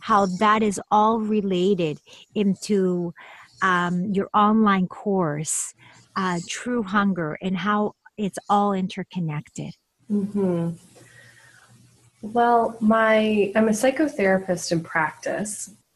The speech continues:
Speaker 2: and I work with people who have experienced trauma, who are in crisis. You know, often it takes a pretty big life experience to get us to make the phone call to a therapist.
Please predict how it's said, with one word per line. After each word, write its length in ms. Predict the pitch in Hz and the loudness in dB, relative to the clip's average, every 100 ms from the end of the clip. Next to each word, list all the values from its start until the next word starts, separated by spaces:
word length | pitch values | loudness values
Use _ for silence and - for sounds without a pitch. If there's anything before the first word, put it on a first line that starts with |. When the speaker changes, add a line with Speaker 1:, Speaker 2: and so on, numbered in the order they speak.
| _ | _
Speaker 2:
and 460 | 202 196 190 185 185 - 190 | 2 4 6 4 2 -2 0
I 160 | 190 | 2
work 480 | 185 190 220 226 - | 4 2 -2 -4 -10
with 160 | 208 - | -14 -12
people 440 | 196 190 185 180 180 | -10 0 2 2 2
who 560 | 180 170 165 165 165 - | 0 2 0 -2 -4 -8
have 480 | - - 175 170 170 | -8 0 2 2 0
experienced 1040 | 170 - - 175 165 160 156 - - 147 | -4 -8 -6 0 0 0 -2 -6 -8 -8
trauma, 720 | 143 - 220 202 196 190 190 185 - _ _ | -6 -2 0 0 2 2 0 -2 -10 _ _
who 160 | 175 160 | -2 0
are 80 | 156 | 0
in 200 | 233 240 | 2 0
crisis. 680 | - 202 196 - 185 185 | 0 0 0 0 0 0
You 80 | 190 | 0
know, 60 | - | 2
often 400 | 190 185 - 180 | 2 0 0 0
it 120 | 160 | 0
takes 500 | - 175 - - - - _ _ | -4 -6 -4 -10 -10 -16 _ _
a 40 | _ | _
pretty 260 | - 339 | 2 4
big 220 | 214 165 | 4 2
life 300 | 160 147 151 | 2 0 0
experience 760 | - - - 160 156 147 143 - | -6 -10 -4 -2 0 0 -2 -6
to 120 | - | -12
get 180 | 156 151 | -6 -4
us 160 | 147 - | -4 -6
to 100 | - | -4
make 180 | 151 - | -4 -6
the 80 | 156 | -12
phone 340 | - 143 147 | -6 -4 -2
call 340 | - 156 160 | 0 0 0
to 140 | 165 165 | -2 -6
a 40 | |
therapist. 760 | 165 151 147 - 233 277 - | -4 -2 -2 0 -4 -4 -8